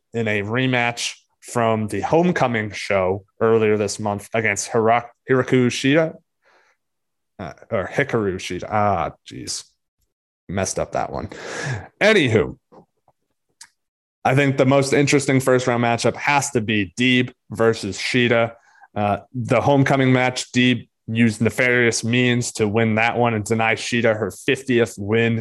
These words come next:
in A E W. And I think her leaning into her villainous side is,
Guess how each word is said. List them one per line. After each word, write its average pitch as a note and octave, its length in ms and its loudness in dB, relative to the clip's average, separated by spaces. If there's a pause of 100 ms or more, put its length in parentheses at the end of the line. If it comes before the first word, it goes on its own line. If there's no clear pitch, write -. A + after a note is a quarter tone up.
in G#2 100 -6
A G#2+ 260 0
E G2 80 -2
W. G#2+ 600 0 (420)
And G#2 580 0 (300)
I A2 80 -4
think B2 380 -4 (160)
her C3+ 240 4
leaning B2 360 2
into A#2 680 0 (220)
her A2 420 6
villainous A#2 500 2
side A2 540 2 (440)
is, G#2+ 540 0